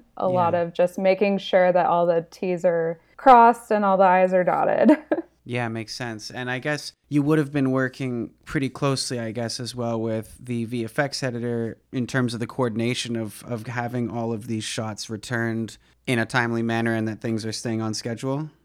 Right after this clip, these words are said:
Speaker 1: Totally, yeah. And a lot of that is also the visual effects producer, um, and associate producer, and just making sure that our schedules are aligned and that, um, once, you know, we're about to hit color days and we're about to hit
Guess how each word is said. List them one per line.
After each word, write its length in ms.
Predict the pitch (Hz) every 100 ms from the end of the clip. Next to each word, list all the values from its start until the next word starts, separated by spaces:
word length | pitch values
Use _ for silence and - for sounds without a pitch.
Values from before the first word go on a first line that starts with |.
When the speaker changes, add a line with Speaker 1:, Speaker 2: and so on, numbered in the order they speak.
| _
Speaker 1:
Totally, 560 | - 285 262 233 208 202
yeah. 400 | 214 208 196 190
And 100 | 233
a 60 | 240
lot 220 | 233 247
of 100 | 247
that 160 | 240
is 160 | 226 220
also 300 | 196 202 208
the 240 | 196 190 175
visual 260 | 196 185
effects 300 | 180 165 -
producer, 840 | - 190 165 160 - 180 170 165 -
um, 260 | 170 170
and 100 | 170
associate 560 | 165 - 156 - 185 180
producer, 640 | - 202 202 202 208 202
and 160 | 202 190
just 160 | 185
making 320 | 185 180 180 180
sure 180 | 185
that 160 | 170 165
our 120 | 160
schedules 540 | 165 170 165 165 170 165
are 200 | 165 170
aligned 680 | 175 165 160 165 160 170 -
and 200 | 175 175
that, 380 | 170 160 156 - _ _ _ -
um, 340 | 170 165 170
once, 400 | 175 170 165 -
you 140 | 185 180
know, 240 | 165 160
we're 340 | 156 160 160 -
about 440 | 170 160 151 -
to 140 | 185
hit 500 | 160 170 165 165 - _ -
color 420 | - 185 180 175
days 480 | 175 170 165 165 165
and 240 | 165 160 165
we're 220 | 160 165
about 280 | 165 160 -
to 100 | 175
hit 420 | 175 170 156